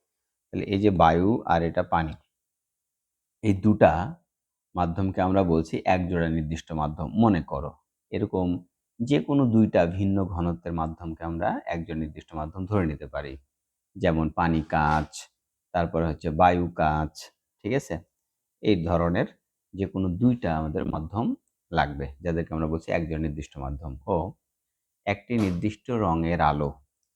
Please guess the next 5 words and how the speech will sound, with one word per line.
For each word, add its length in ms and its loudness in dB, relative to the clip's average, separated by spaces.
ধরলাম 520 2
একটা 240 -6
নির্দিষ্ট 440 -4
রঙের 460 0
আলো 280 0